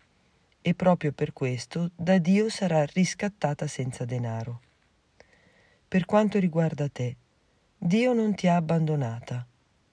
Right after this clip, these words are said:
non ti ha venduto, sei sempre sua. Sarai risollevata di qua quando Lui vorrà, per la potenza sua. Di certo, se conserverai un cuore puro,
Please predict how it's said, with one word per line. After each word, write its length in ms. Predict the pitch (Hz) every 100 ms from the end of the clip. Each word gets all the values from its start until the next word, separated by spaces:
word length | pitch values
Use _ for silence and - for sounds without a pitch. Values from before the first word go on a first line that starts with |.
| -
non 260 | 190 202
ti 100 | -
ha 120 | 185
venduto, 720 | 180 185 160 123 107 - 120 - _ _ _ _ -
sei 300 | - 160 151
sempre 480 | - 208 220 226
sua. 400 | 214 - 113 120 - _ _ _ _ - _ _ - - _
Sarai 480 | - 180 180 185 180
risollevata 840 | 151 - 156 147 151 160 151 -
di 140 | 127
qua 340 | - - 208 226 _
quando 340 | - 180 180
Lui 240 | 190 202 220
vorrà, 420 | 196 175 135 113 - _ -
per 140 | 175
la 120 | 180
potenza 540 | 180 185 190 190 180 165
sua. 340 | - 120 120 127 _ _ _ _ _ _ _ _ _ _
Di 180 | - 175
certo, 640 | - 156 131 - - 135 - _ _ _
se 220 | - 180
conserverai 800 | 185 175 202 180 196 196 214 202
un 120 | 156
cuore 320 | - 175 165
puro, 460 | - 147 131 139